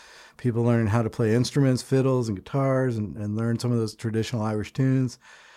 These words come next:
We have a really good group called the Moxie Strings coming in. They were here in the past,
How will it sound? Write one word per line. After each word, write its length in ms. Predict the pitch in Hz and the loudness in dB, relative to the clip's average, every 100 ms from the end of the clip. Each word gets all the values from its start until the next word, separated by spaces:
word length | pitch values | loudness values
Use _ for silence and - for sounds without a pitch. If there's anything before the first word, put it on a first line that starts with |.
| - _ - | -20 _ -2
We 80 | |
have 100 | 113 | -2
a 40 | 104 | 0
really 320 | 110 143 139 | 4 6 8
good 200 | 123 117 | 6 2
group 220 | 117 127 | 2 0
called 220 | 117 117 | 2 -2
the 60 | 107 | 0
Moxie 400 | 107 110 107 107 | 0 -2 -4 -8
Strings 440 | - - 131 123 | -6 0 2 0
coming 320 | - 127 117 117 | 0 0 2 0
in. 200 | 113 110 | 0 0
They 120 | 107 | 0
were 120 | 113 | 0
here 180 | 113 120 | 2 0
in 80 | 117 | 0
the 60 | |
past, 520 | - 135 120 113 - | 0 2 2 0 -4